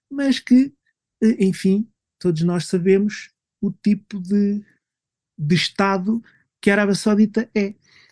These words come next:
Eh, mas, como é supostamente nosso aliado, não o criticamos, faça o que fizer.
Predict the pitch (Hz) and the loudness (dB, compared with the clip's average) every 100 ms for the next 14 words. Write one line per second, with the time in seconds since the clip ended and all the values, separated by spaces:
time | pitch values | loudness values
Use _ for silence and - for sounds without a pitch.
0 | _ 160 165 165 165 160 165 - _ _ | _ 0 2 2 4 4 2 -4 _ _
1 | _ _ _ _ _ 165 170 170 160 - | _ _ _ _ _ 2 4 2 -2 -4
2 | 170 - 170 165 175 160 185 175 185 190 | -4 0 0 0 -2 -2 0 0 0 -2
3 | 190 _ _ _ 196 185 190 156 185 160 | -6 _ _ _ 0 2 2 0 -2 -2
4 | 160 185 185 185 - 190 180 - 185 175 | -2 -2 -2 -8 -6 -4 -4 -4 0 0
5 | 160 - 170 151 139 | -2 -4 -2 -2 -2